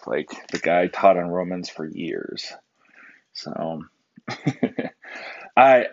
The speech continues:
I was reading Acts 'cause it al-, it kinda always has been, like, my favorite book. And, um, I was reading, I got to, I didn't start on chapter one. I started, like,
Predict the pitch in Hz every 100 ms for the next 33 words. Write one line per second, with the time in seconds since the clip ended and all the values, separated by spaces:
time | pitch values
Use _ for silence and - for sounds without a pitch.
0 | - 92 131 147 165 160 165 160 131 135
1 | 165 165 147 - 208 170 147 - 147 113
2 | 120 131 151 180 - - 359 320 139 160
3 | 113 110 117 131 120 107 101 98 95 98
4 | 101 110 98 87 104 104 - _ _ _
5 | _ _ _ _ - - 127 123 120 117
6 | - - - - - _ 117 120 113 110
7 | 104 104 101 117 123 113 131 160 165 160
8 | 123 131 151 151 - 156 151 147 143 143
9 | 139 135 127 - _ _ _ _ _ -
10 | - 143 151 - 135 110 101 98 98 90
11 | 92 90 90 - 104 98 90 87 90